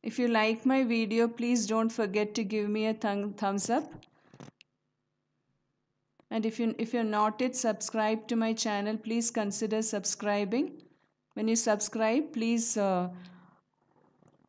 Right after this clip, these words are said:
press the bell icon and, uh, select all option.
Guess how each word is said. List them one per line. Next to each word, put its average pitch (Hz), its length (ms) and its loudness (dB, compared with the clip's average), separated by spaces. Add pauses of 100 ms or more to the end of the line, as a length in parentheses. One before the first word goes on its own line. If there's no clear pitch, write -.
(240)
press 226 280 6
the 226 120 4
bell 202 320 6
icon 220 500 4
and, 202 360 0
uh, 185 180 6
select 214 500 0
all 196 320 4
option. 190 560 0